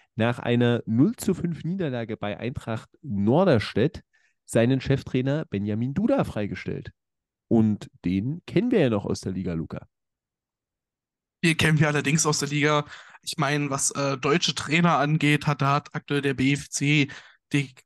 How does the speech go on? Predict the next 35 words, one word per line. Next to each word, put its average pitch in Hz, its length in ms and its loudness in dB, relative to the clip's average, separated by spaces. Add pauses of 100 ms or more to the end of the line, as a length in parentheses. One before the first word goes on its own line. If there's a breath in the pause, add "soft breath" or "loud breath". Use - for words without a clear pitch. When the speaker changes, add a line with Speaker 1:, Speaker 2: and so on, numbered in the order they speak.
(200)
Speaker 2:
Qual 139 240 4
der 143 160 -2
Wahl, 143 340 0
sei 131 160 -6
es 139 160 -6
Hansi 151 300 4
Flick, 143 440 -6
Julian 143 320 0
Nagelsmann 143 560 0
oder 240 260 6
auch 165 280 0
eben 147 340 -2
Benjamin 151 460 4
Duda, 151 420 4 (280 loud breath)
alles 156 360 2
durchaus 220 380 4
realistische 160 480 2
Kandidaten 156 800 0 (280 loud breath)
für - 340 2
die 143 280 -4 (120)
Mannschaft 151 420 0
aus - 180 -2
Hohenschönhausen. 175 840 6 (640 loud breath)
Warum 127 160 0
ernst? 131 300 -2 (240)
Ähm, 143 420 -4
ich - 80 -20
meine, 156 140 -2
Benjamin 147 280 0
Duda 143 280 2
wäre 135 80 2
natürlich 143 260 2
der - 180 -2
offensichtlichste 143 680 0
Guess, - 340 2